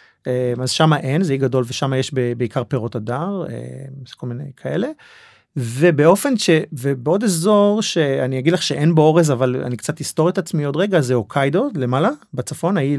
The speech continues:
הגדול, אה, הוקיידו. בגלל האקלים שלו, שהוא מאוד קריר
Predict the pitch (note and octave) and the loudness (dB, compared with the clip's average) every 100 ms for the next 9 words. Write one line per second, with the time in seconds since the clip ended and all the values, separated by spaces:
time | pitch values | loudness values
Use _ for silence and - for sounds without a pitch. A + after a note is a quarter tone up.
0 | C3+ C3+ B2 B2+ C#3 C3+ B2 - D3 F#3+ | -2 -4 -4 -4 -4 -4 -6 -4 -4 -2
1 | D4 - - - - _ - C3+ B2+ D3+ | -6 -10 -20 -20 -20 _ -2 0 4 6
2 | F#3 F#3 D3+ - - E3+ G3+ A#3+ - C#3 | 8 8 4 2 -2 4 4 4 0 2
3 | B2 - - B2 B2+ D#3 - - - | 0 -2 -6 -4 2 0 0 -8 -2